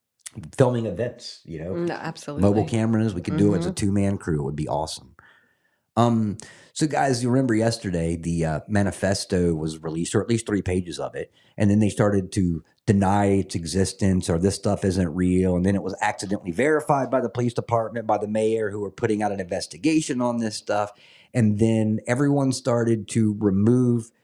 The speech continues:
Speaker 1: um, you know, Meta, Facebook,
Speaker 2: Mm-hmm.
Speaker 1: Instagram, and everybody started removing this. So they didn't want anybody to see.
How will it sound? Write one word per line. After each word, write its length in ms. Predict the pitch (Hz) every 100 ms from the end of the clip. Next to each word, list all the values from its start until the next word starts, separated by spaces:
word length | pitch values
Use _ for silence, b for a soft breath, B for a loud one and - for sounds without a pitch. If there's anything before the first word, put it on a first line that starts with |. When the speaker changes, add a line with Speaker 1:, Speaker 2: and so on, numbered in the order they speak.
| _ _ _
Speaker 1:
um, 520 | 113 107 101 95 87 _ _ _ -
you 120 | 117
know, 100 | 110
Meta, 640 | 104 113 113 110 110 107 104 _ _ _ -
Facebook, 720 | - 123 165 165 110 107 104
Speaker 2:
Mm-hmm. 60 | -
Speaker 1:
Instagram, 720 | 110 - 104 107 107 107 104
and 100 | 104
everybody 420 | 107 110 107 104
started 320 | 101 120 107 92
removing 600 | 92 95 139 185 120 98
this. 380 | 90 87 - - _ _ _ -
So 120 | 117
they 100 | 127
didn't 120 | 117
want 100 | 117
anybody 260 | 107 104 101
to 80 | 92
see. 420 | - - 95 95